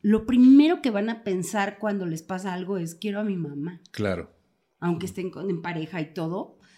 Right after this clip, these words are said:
Speaker 1: Y está bien que, eh, dependan de sus parejas o quieran a sus parejas primero y que ahorita sean primero sus familias. Me parece que
Speaker 2: Ujú.
Speaker 1: es lo correcto, porque es lo que nosotros hicimos.
Speaker 2: Ujú.
Speaker 1: Pero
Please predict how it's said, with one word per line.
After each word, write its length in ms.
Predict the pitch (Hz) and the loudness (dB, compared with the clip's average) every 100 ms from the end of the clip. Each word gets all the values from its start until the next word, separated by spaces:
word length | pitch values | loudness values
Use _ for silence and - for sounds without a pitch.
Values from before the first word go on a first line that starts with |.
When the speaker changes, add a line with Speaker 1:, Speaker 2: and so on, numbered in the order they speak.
| _ _ _ - | _ _ _ -10
Speaker 1:
Y 200 | 175 151 | -6 -6
está 260 | - 127 120 | -6 -12 -12
bien 220 | 127 131 | -12 -14
que, 100 | 131 | -16
eh, 380 | 107 113 113 117 _ - | -16 -18 -18 -20 _ -16
dependan 500 | 131 135 139 151 127 | -12 -8 -6 -6 -6
de 80 | 135 | -8
sus 160 | - | -12
parejas 380 | - 117 113 156 | -12 -14 -10 -10
o 100 | 123 | -10
quieran 340 | - 123 127 117 | -10 -8 -8 -10
a 60 | 123 | -14
sus 160 | - | -16
parejas 340 | 123 107 156 - | -16 -14 -14 -14
primero 400 | 127 123 135 196 | -12 -8 -4 -2
y 40 | |
que 140 | 196 143 | -4 -6
ahorita 340 | 156 208 214 | -8 -8 -10
sean 180 | 196 165 | -8 -8
primero 600 | 170 160 160 156 147 - _ _ _ | -6 -4 -4 -4 -8 -12 _ _ _
sus 320 | - - 220 - | -18 -12 -10 -8
familias. 540 | 170 175 175 135 135 | -2 0 0 -4 -6
Me 120 | 143 | -6
parece 560 | 143 135 156 165 185 92 | -6 -8 -8 -8 -8 -6
que 80 | 196 | -4
Speaker 2:
Ujú. 60 | |
Speaker 1:
es 60 | 180 | -6
lo 100 | 170 | -8
correcto, 540 | 180 185 160 - 147 - | -8 -6 -8 -10 -14 -12
porque 260 | 127 - | -14 -12
es 80 | 156 | -10
lo 120 | 165 | -10
que 80 | 143 | -12
nosotros 400 | 131 151 131 123 | -16 -16 -20 -20
hicimos. 480 | 117 208 202 - - | -20 -16 -16 -16 -10
Speaker 2:
Ujú. 340 | 107 107 117 - _ _ _ | -6 -2 -4 -6 _ _ _
Speaker 1:
Pero 720 | 214 196 196 196 190 - | -4 -2 0 0 -2 -4